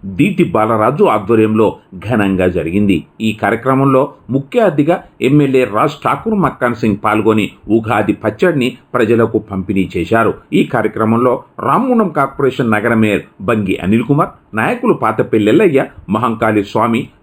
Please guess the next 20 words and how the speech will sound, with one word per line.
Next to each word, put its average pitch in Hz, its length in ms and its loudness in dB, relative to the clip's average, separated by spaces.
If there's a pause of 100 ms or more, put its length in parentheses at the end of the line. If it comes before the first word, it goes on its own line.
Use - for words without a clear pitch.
కాల్వలింగ 165 540 0
స్వామి, 110 500 -2 (140)
ముస్తఫా, 127 540 -2 (280)
గట్ల 127 220 -2
రమేష్, 110 400 0 (180)
మారెల్లి 151 420 0
రాజిరెడ్డి, 113 600 2 (220)
చెరుకు 113 280 0
బుచ్చిరెడ్డి, 117 640 0 (180)
ఉల్లంగుల 120 560 2
రమేష్, 120 300 0 (220)
మోయిద్ 110 340 0 (140)
సన్నీ, 185 380 0 (160)
మద్దెల 165 340 2
శ్రీనివాస్, 120 440 0
సిరాజుద్దీన్, 123 920 -2 (240)
మహంకాళి 120 680 0
అంజయ్య, 113 500 2 (220)
సాగంటి 107 580 -2
శంకర్ 147 480 -2